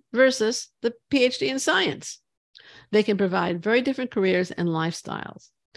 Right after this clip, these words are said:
It also can be fairly difficult and competitive to get into P H D programs. Finally,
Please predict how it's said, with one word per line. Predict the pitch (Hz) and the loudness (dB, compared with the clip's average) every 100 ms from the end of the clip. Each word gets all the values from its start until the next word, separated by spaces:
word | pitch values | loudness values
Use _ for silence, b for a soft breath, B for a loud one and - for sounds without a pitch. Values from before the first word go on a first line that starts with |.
| B B B | B B B
It | 185 | 0
also | 185 240 262 | 0 0 -2
can | 240 | -2
be | 202 196 | -2 -2
fairly | 202 185 | -2 -2
difficult | 156 294 302 170 156 - | 0 -2 -2 -4 -8 -6
and | 180 | -4
competitive | 208 202 277 294 180 180 | -2 -4 -2 -2 -2 -4
to | 202 | -4
get | 190 - | -2 -2
into | 190 185 | -2 -4
P | - | -6
H | - 160 - | -6 -6 -8
D | 160 | -8
programs. | - - 208 - - - - _ - | -4 -2 0 -2 -6 -10 -18 _ -4
Finally, | - 233 160 - | 0 2 0 -4